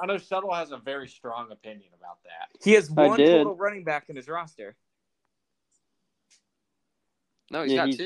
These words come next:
Speaker 3: just, uh,
Speaker 4: He's got Mark Ingram and Kenyon Drake.
Speaker 2: Mark Ingram is coming back to my team.
Speaker 4: That seems like it's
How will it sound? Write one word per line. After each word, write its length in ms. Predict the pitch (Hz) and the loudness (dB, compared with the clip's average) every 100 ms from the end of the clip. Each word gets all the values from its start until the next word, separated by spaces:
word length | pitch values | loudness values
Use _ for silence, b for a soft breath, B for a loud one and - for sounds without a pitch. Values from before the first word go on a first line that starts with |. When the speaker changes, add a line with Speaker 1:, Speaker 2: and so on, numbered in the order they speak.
| 127 | -6
Speaker 3:
just, 180 | - 131 | -2 0
uh, 360 | 123 123 120 | 4 4 2
Speaker 4:
He's 100 | 123 | 0
got 140 | 160 127 | -2 0
Mark 220 | 147 151 | -2 -4
Ingram 300 | 156 151 147 | -10 -8 -8
and 100 | 131 | -10
Kenyon 300 | 151 147 143 | -12 -10 -10
Drake. 240 | 160 127 _ _ _ _ _ _ _ _ _ | -12 -12 _ _ _ _ _ _ _ _ _
Speaker 2:
Mark 220 | 151 156 185 | -8 -8 -8
Ingram 360 | 214 226 175 | -8 -8 -8
is 120 | 175 | -12
coming 220 | - 165 156 | -12 -12 -8
back 180 | 151 | -8
to 80 | - | -8
my 160 | 151 392 | -14 -14
team. 140 | - 120 | -10 -6
Speaker 4:
That 160 | 117 | -6
seems 320 | 110 117 107 107 | -6 -10 -8 -8
like 240 | 104 98 | -10 -10
it's 520 | 107 95 - - - | -14 -14 -20 -20 -20